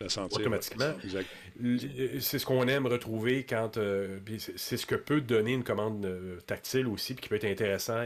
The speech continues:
Speaker 2: et un incitatif à le ramener dans des voitures, euh, dans le futur. Mais malheureusement, le, tu sais, l'argument économique, il, il arrive, les écrans ont diminué de coût, puis toute la maintenance
Speaker 1: Ben,
Speaker 2: qui
Speaker 1: c'est
Speaker 2: vient
Speaker 1: ça.
Speaker 2: avec,
Speaker 1: Parce
Speaker 2: parce
Speaker 1: que
Speaker 2: qu'il y a eu un intérêt.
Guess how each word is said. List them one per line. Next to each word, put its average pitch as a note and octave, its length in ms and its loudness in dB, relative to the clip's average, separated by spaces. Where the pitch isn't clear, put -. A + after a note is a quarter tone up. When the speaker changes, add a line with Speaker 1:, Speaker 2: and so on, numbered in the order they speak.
Speaker 2:
et A#2+ 280 2
un G#2 140 -2
incitatif - 600 -2
à A2+ 80 0
le G2 60 -2
ramener G2+ 420 0
dans G#2 140 -2
des G2+ 80 -2
voitures, G2+ 500 -2
euh, F#2 200 -2
dans F#2 100 -4
le F#2 60 -2
futur. C#3+ 460 -4
Mais A#2+ 640 4
malheureusement, A#2 480 2
le, A#2+ 300 0
tu G#2 80 -10
sais, C3 140 2
l'argument A#2 300 0
économique, A#2+ 500 0
il, G2+ 400 -4
il A2 100 0
arrive, A#2 300 2
les G2+ 260 0
écrans A2 300 -2
ont G#2 120 2
diminué G2 340 -2
de F#2+ 80 -12
coût, C#3+ 420 -4
puis G2+ 420 -6
toute - 140 -10
la A2 80 -4
maintenance G#2 360 -2
Speaker 1:
Ben, G2+ 100 0
Speaker 2:
qui G2 60 -2
Speaker 1:
c'est G2+ 100 0
Speaker 2:
vient F#2 60 -2
Speaker 1:
ça. F#2 60 -4
Speaker 2:
avec, A#2 140 -2
Speaker 1:
Parce - 340 -12
Speaker 2:
parce B2+ 160 4
Speaker 1:
que - 60 2
Speaker 2:
qu'il A2 120 0
y G#2+ 60 4
a A2 40 4
eu A#2+ 100 4
un A2 40 2
intérêt. A2 400 -2